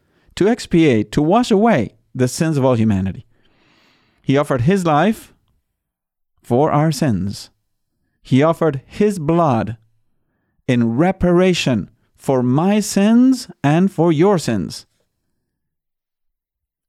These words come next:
This offering, this sacrifice offered by Jesus Christ on the cross, had infinite value, infinite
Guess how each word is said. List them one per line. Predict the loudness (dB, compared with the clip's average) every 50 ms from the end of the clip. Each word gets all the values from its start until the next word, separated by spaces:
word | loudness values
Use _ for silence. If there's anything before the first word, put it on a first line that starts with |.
| _ -4
This | -2 -2 0 0 2
offering, | 0 0 0 0 -2 -2 0 -2 -2 -6 -8 -4
this | -2 -2 -2 -2 -4 -8 -18 _ _ _
sacrifice | -12 -6 -2 -2 -2 -2 -4 -6 -4 -4 -4 -4 -4 -8 -12 -8 _ -4
offered | -2 0 0 0 0
by | 0 0
Jesus | 0 -2 -2 -2 -4 -2
Christ | -2 -2 -2 -2 -2
on | -4
the | -4 -2
cross, | -2 0 0 0 -2 -4 -8 -16 -20 _ _ _ _ _ _ _
had | -4 -2 0 0 0 -2 -4 -8 _ _ _ _ _ _ _ _ -2
infinite | 0 0 0 0 0 0 2 2 0 -2 -4
value, | -6 -4 -2 -2 -2 -2 -2 -4 -4 -6 -6 -8 -12 -16 _ _ _ _ _ _ _ _ _ _ _ _ _ _ _ -2
infinite | -2 -2 0 -2 -2 -2 -2 -2 -4